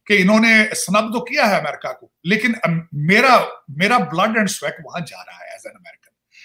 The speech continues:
अ, उन्होंने जो कुछ भी है, आगे चलें वो future में, अ, देखें कि, अ, अ, किस साइड पे जाएंगे। जो आज Biden administration की बात हुई है, नेतन्याहू के साथ जो मीटिंग उनकी हुई है, मैं थोड़ा सा उसको cover कर,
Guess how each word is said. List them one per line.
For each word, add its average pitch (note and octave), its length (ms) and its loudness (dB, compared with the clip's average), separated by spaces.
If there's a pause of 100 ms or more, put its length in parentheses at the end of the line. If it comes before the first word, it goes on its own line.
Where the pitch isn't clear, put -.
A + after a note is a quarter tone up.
(180)
अ, D3 220 -4
उन्होंने F#3+ 280 2
जो F3+ 200 0
कुछ G3 200 -6
भी F#3+ 120 -4
है, F#3+ 140 4
आगे E3+ 280 0
चलें F3+ 240 -4
वो F3 120 -4
future E3 360 -8
में, E3 180 -6 (720)
अ, - 80 -8
देखें F3 440 -2
कि, F3 140 -2
अ, E3 240 -8
अ, D3 540 -8 (160)
किस G3+ 160 0
साइड - 480 -8
पे F#3 60 -2
जाएंगे। F#3 280 -4 (280)
जो F#3 100 -6
आज A#3 500 2 (140)
Biden F#3 520 0
administration G#3 680 -2
की G#3 140 -6
बात E3+ 420 0
हुई G3 260 -4
है, F#3+ 200 -2
नेतन्याहू F3+ 520 -4
के G#3 100 -10
साथ E3 220 -4
जो E3+ 140 -8
मीटिंग G3 380 -6
उनकी F3+ 220 -6
हुई F3 360 -8
है, F3 140 -10 (360)
मैं C4 100 0
थोड़ा C4 260 -4
सा A#3+ 100 -4
उसको A#3 260 -6
cover F#3+ 240 -2
कर, E3+ 200 -6